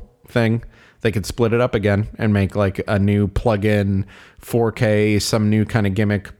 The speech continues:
plugged into your T V thing, and then also a, a new handheld portable thing. Like, maybe the Switch Pro will be, like, smaller but more powerful in four K and will be, like, their handheld thing. And then they have a new thing that, that plugs into the T V and is just, like, a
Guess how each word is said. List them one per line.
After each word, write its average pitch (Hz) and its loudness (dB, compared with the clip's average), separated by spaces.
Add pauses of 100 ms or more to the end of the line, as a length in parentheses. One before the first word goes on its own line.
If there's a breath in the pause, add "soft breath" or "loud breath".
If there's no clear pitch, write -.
(220)
plugged 104 0
into 104 0
your 101 0
T 110 0
V 107 0
thing, 101 -2
and 107 -2
then 104 0
also 98 0 (220)
a, - -6
a 107 -2
new 98 2 (140)
handheld 95 -2
portable 98 0
thing. 90 -6 (680 loud breath)
Like, 107 -2
maybe 120 2
the 117 0
Switch - -4
Pro 117 0
will 117 -2
be, 107 2
like, 101 0
smaller 113 0
but 104 -4
more 110 0
powerful 101 0
in 92 -2
four 95 -2
K 101 0
and 92 -4
will 95 -2
be, 95 -2
like, 90 -4
their 92 -2
handheld 104 0
thing. 117 0 (340 loud breath)
And 101 2
then 95 2
they 92 2
have 90 0
a 92 0
new 92 2
thing 87 -2
that, 85 -4 (160)
that - -6
plugs 95 0
into 90 -4
the 87 -4
T 92 -2
V 90 0
and 85 -2
is 80 -8
just, - -6
like, 85 -2
a 82 -4